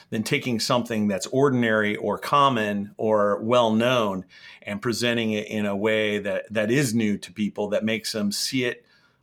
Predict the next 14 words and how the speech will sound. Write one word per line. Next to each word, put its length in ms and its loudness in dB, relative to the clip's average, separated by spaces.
like 160 -4
they've 120 -4
never 240 -2
seen 220 -4
it 80 -6
before 640 -4
or, 460 -2
um, 520 -6
you 100 2
know, 80 2
think 300 -4
about 260 0
it 80 -4
in, 260 -2